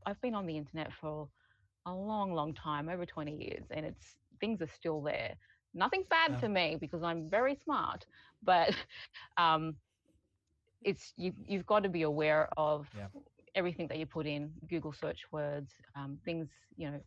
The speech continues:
Speaker 1: pictures, posts, they can be screen capped and someone could be saving
Speaker 2: Mm-hmm.
Speaker 1: them, you know, it's, it's out there. So consent, consent matters.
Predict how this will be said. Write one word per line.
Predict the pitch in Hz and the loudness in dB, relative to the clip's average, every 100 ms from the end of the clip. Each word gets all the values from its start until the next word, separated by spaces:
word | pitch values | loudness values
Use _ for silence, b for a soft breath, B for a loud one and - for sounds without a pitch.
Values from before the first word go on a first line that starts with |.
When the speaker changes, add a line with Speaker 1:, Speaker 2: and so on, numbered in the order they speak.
| _ | _
Speaker 1:
pictures, | - - - 185 175 170 - | -4 -4 0 2 2 0 -2
posts, | 170 170 - b b - | 2 2 0 b b -2
they | 160 | -2
can | 170 | -2
be | 151 | -6
screen | 143 - - 170 156 | -8 -12 -4 -2 -2
capped | - 156 - - - | -2 -4 -4 -12 -10
and | 151 151 143 | -6 -6 -6
someone | 165 156 | -4 -4
could | 151 156 | -4 -6
be | - | -6
saving | 143 - 156 156 | -6 -2 0 2
Speaker 2:
Mm-hmm. | 185 | 2
Speaker 1:
them, | 262 - - _ _ | 2 -2 -10 _ _
you | 160 151 | -8 -6
know, | 147 151 b b b _ _ | -6 -10 b b b _ _
it's, | 175 - - | -4 -4 -4
it's | 170 - | -4 0
out | 151 143 | 0 0
there. | 151 143 | -2 -4
So | - 147 - | -6 -8 -8
consent, | 175 - 226 - _ _ _ _ _ _ _ _ | -12 -6 -8 -8 _ _ _ _ _ _ _ _
consent | 180 185 - | -18 -16 -16
matters. | 175 165 | -14 -16